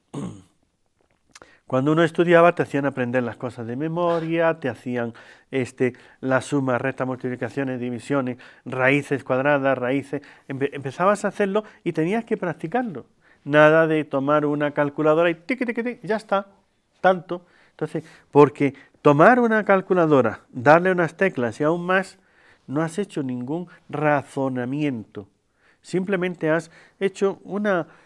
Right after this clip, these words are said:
operación, eh, manual, pero sin razonamiento. Yo sé que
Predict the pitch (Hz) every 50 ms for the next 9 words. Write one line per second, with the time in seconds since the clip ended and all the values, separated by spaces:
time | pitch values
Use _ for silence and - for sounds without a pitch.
0 | _ _ _ 151 147 135 - 139 131 127 123 - - 170 165 151 131 120 - -
1 | _ _ _ - 139 135 117 117 135 147 156 175 185 175 180 202 214 - _ _
2 | _ _ _ _ _ _ _ - 160 151 147 131 - - 185 185 170 160 143 -
3 | 143 131 131 120 110 107 101 98 101 _ 107 104 104 120 143 151 139 - 190 180
4 | - 139 123